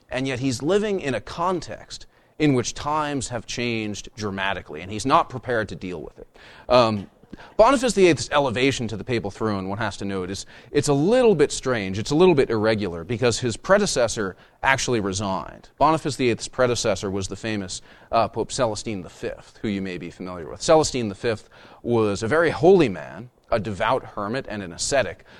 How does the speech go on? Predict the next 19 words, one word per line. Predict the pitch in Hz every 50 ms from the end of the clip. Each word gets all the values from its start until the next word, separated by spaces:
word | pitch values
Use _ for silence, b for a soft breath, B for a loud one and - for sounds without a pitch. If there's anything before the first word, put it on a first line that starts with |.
| B B
who | B 147
was | 131 123 120 - -
elevated | 180 233 240 220 175 185 160 135 120
to | - 143
the | 117 123
throne | 113 - 143 135 131 127
of | 110
Saint | - 123 113 101
Peter | - 107 104 113 104
because | 139 127 - 190 208 196
of | 175 151
his | 143 117 -
holiness. | - 160 170 160 127 90 - - - -
In | 123
fact, | 113 - 143 123 117 110 - B B B B B B
uh, | - 120 117
Celestine | 113 - 156 156 156 147 - - 147 131
the | 123 -
fifth | - 151 139 113 - -